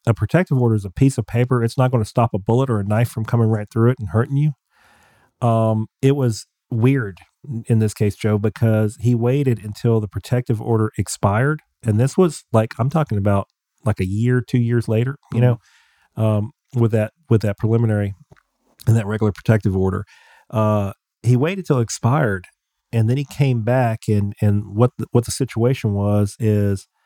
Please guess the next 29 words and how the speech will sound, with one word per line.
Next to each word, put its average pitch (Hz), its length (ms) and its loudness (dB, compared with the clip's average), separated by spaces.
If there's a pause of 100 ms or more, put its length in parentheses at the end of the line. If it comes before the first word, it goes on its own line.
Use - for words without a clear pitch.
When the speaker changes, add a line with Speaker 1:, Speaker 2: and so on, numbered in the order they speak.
(320)
Speaker 1:
the 113 120 -2
female 123 680 0 (480)
was, 107 600 0 (440)
uh, 101 420 0 (680)
his 123 220 2
estranged, 113 640 -2 (160)
you 110 80 2
know, 98 260 -2 (460)
wife 110 280 0
or, 98 180 -16
or 98 100 4
whatever. 98 420 2
And, 95 160 -2 (400)
and, 104 400 -2
uh, 101 140 -2
yeah, 101 240 0 (400)
uh, 95 200 -4
if 104 200 -6
I 101 60 2
remember 107 300 0
that 104 180 -4
correctly, 104 320 0
it 101 40 0
was 98 140 -8
his 104 260 0
estranged 104 560 -4
wife, 98 300 -2
actually. 98 420 0
And, 92 160 -2